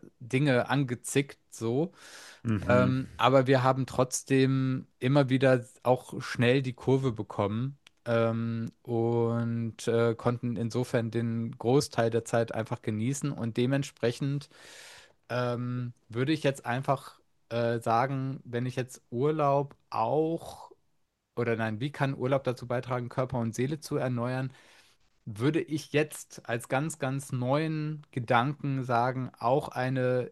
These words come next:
Speaker 1: ich ne-, sag mal, digitale Abstinenz, ähm, oder Digital Detox oder wie auch immer man das, äh, vielleicht bezeichnen kann,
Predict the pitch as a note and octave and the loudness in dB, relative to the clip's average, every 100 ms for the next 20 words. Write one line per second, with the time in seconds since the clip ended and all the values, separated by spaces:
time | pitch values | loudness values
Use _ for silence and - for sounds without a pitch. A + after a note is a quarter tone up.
0 | _ C3 - A#2+ A2 A#2 - C3 A#2+ A2 | _ -10 -6 -6 -2 -4 -2 -4 -4 -4
1 | C#3+ D3 F3 - C#3+ C#3 C#3+ - B2+ - | -6 -4 -4 -2 0 2 2 0 -6 -6
2 | - - A#2+ A2+ A2+ A2 - - - _ | -16 -6 -2 0 0 -4 -6 -12 -14 _
3 | _ _ _ _ _ A2 A2+ A2+ A2+ A2+ | _ _ _ _ _ -2 0 0 -2 -4
4 | G#2 A2 A#2 A2+ A2 C#3 - B2+ - A#2+ | -4 0 2 2 0 -4 -4 -8 -6 -4
5 | A#2+ A#2 G#2+ B2 C#3 C#3 A#2+ A2 - - | -2 -2 -4 -2 -2 0 2 2 0 -8
6 | A2 A#2 G#2+ A#2+ A#2+ A#2 B2+ A#2+ A#2 A2+ | -2 -2 0 0 0 -2 -2 -2 0 -2
7 | A2 - - G#2+ A2+ A2 A#2 A2 G#2 - | -4 -12 -10 -6 -4 -6 -6 -4 -4 -6
8 | _ A#2 - A#2 G#2+ A#2+ A2+ A2+ - A#2+ | _ -10 -2 -2 -2 -4 -8 -10 -6 -4